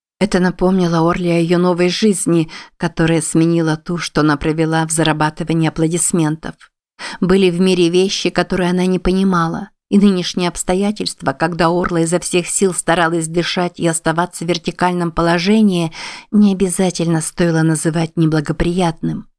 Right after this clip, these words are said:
Она была готова к тому, что нечто более всемогущее поставит ее на место.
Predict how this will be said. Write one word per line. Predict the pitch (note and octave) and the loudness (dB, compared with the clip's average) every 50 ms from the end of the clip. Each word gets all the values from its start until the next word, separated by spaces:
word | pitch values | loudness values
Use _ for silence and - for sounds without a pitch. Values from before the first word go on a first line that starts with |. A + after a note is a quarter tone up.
| _ _ _ _ _ | _ _ _ _ _
Она | - F3+ E3+ D3+ | 0 2 2 2
была | D3+ D#3+ D#3+ D#3 D#3 | 2 2 2 2 2
готова | E3 D#3+ D#3+ D#3+ - F#3 E3+ E3+ E3 | 0 -2 -4 -4 -4 -6 -6 -6 -6
к | - - | -10 -8
тому, | - - D#3+ D#3+ D#3+ D#3+ D#3+ D#3+ - | -4 -2 0 0 0 0 -2 -4 -8
что | - - - - D3+ | -10 -8 -4 0 0
нечто | D#3+ D#3+ D#3+ - - - - D#3 | 0 0 0 -2 -4 -4 -4 -2
более | D#3 D#3+ E3 E3 E3 D#3+ D#3 | 0 0 0 2 0 0 -2
всемогущее | - - - E3+ D#3+ D3+ D#3+ E3 F3+ F#3 - - - - F#3 F3+ | -2 -2 0 0 2 0 0 -2 -6 -6 -6 -4 -4 -4 -6 -6
поставит | - - E3 E3+ - - - D#3+ D#3 D#3 D#3+ D#3 - | -4 -4 -4 -4 -4 -4 -4 -4 -2 -2 -4 -4 -2
ее | E3 D#3+ E3+ E3 | -2 0 0 0
на | F3 F3 | 0 0
место. | F3+ F#3 F3 D#3 C#3 - - _ - D3+ D#3 | 0 0 0 -2 -2 -4 -6 _ -8 -10 -10